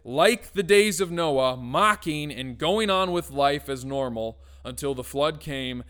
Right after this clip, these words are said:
and swept them all away in judgment. So,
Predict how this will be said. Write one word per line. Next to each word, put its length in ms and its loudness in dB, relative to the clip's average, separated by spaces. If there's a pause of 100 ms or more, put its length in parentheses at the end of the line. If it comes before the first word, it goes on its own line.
(140)
and 160 -12
swept 420 -2
them 180 -6
all 480 -2
away 540 -4 (460)
in 160 -14
judgment. 600 -10 (1200)
So, 400 -2